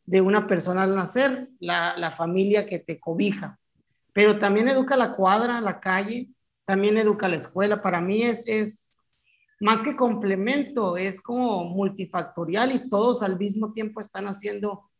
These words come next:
una educación. Desgraciadamente, pienso que por ej-, la responsabilidad del niño legal, diría yo, legal del cuidado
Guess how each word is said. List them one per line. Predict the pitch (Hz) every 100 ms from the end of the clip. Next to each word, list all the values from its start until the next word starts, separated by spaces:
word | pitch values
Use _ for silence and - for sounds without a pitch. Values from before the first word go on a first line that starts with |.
| _ _
una | - 208 214
educación. | 202 202 180 202 247
Desgraciadamente, | 233 196 190 175 202 226 233 226 233 226 208 196 _ _ _ _ _ _ _ _ _ _
pienso | - 196 196 226 -
que | 196 175 156 - _ _ _ _ _ _ _ _ _
por | 196
ej-, | 196 196 226
la | 214
responsabilidad | 220 208 226 214 208 202 202 202 220
del | 247 294 269
niño | 285 294 294 294
legal, | 254 170 180 220 190
diría | 185 196
yo, | 185 165 143
legal | 151 160 185 220 262 254 _ _ _ _ _ _ _ _
del | 202 208 196
cuidado | - 190 165 202 175 139 -